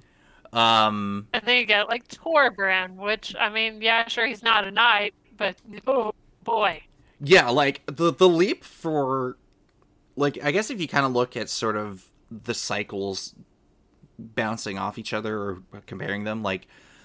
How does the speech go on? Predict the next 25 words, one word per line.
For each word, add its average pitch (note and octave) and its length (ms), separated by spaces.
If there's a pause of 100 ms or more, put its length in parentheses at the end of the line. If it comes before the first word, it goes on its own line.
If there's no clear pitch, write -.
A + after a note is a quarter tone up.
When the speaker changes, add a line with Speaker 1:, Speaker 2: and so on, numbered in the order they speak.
(400)
Speaker 1:
you, C#3+ 280
like, B2 440 (760)
Black E3+ 440
was C#3+ 260
just, - 460
okay, C3 320
Sir D#3 260
Conrad C#3 680 (100)
and, A#2+ 560 (100)
uh, G#2 640 (500)
Ayara, G2+ 640 (260)
and, G#2+ 240
like, G#2 240 (120)
both C3 240
of A#2 80
those G#2+ 260
are G2+ 120
just, G2 340
like, G2 260 (340)
bonkers G2+ 720 (220)
Magic G#2 280
cards. - 300
Like, A2 300
Slam D3+ 360
Dunk, B2 320